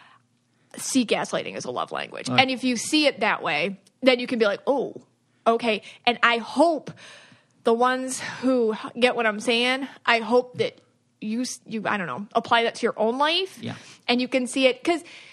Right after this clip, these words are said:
Speaker 1: there's always one narcissist that does it to you, and then a million more that show up in your life to try to show you this pattern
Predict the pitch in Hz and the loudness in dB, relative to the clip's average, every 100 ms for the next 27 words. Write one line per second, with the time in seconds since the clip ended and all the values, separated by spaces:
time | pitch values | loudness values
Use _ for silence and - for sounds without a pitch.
0 | _ _ _ _ _ 330 359 403 339 254 | _ _ _ _ _ 2 4 2 2 2
1 | 254 254 233 220 226 240 233 226 214 190 | 2 0 -2 0 2 0 -4 0 0 0
2 | 190 220 214 254 247 262 - 233 233 226 | 0 -2 -2 0 2 0 -2 0 2 0
3 | 202 208 233 254 247 247 233 220 196 185 | 0 0 2 4 2 2 0 0 -2 -2
4 | 165 - - 160 147 123 - _ - 220 | -6 -6 -4 -2 -2 -4 -8 _ 0 0
5 | 190 170 156 160 - - 233 214 220 208 | 0 -2 0 0 -2 -6 -2 -2 2 0
6 | 185 127 - - 220 202 202 214 - 214 | 0 -4 -6 -2 0 2 0 -4 -10 -8
7 | 202 190 156 208 - _ _ _ _ - | -2 0 -2 -4 -10 _ _ _ _ -20
8 | - 214 180 151 196 185 175 147 123 | -6 -4 -2 0 2 2 -2 -4 -8